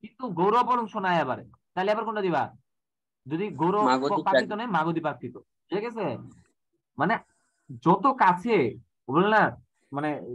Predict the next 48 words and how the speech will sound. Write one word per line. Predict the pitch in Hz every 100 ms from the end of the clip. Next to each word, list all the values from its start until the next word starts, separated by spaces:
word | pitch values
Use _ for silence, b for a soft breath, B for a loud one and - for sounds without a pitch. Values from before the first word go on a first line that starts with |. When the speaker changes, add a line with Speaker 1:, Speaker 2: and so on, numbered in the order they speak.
| 120 -
Speaker 1:
তোমার | 190 202 202
কাছে | 185 175 196 180
আমি | 147 151 156
হাত | 147 147
বাড়িয়ে | 127 139 147 147
দিতে | 131 135 -
চাই, | 139 127 123
এরকম | 143 160 143
একটা | 131 139
কবিতাও | 139 151 127
আছে, | 117 127
হ্যাঁ? | 226 - _ -
যত | 156 180
কাছে | 165 165 190 165
যা-, | 123 143 -
যেতে | 127 147 170
চাই | 165 135 123 123
আর | 123
কি, | 123
এরকম। | 120 120 - _ _ -
তাহলে | 175 -
আমাদের | 151 156 170 175
আরো | 160 160
বেশি | 165 175
কাছে | 170 151 156
যেতে | 127 131
হবে। | 113 117
ক্লো-, | 196 202 208 _
ক্লোজ | - 208 202
আপ, | 208 185
তোমরা | 190 185
ভালোবাসার | 143 160 180 180 190
কাছে | 160 165
আসার | 190 185
গল্প | 175 175
শোনো | 185 185
নাই? | 185 175 120 _ -
তো | 139
যত | 143 185
কাছে | 185 180 190
আছে, | 180 196
তত | 170 202 269 _ _
কাছে | 147 147
আনসার | 147 131 120
দিতে | 117
হবে | 110 104
আর |
কি। | 92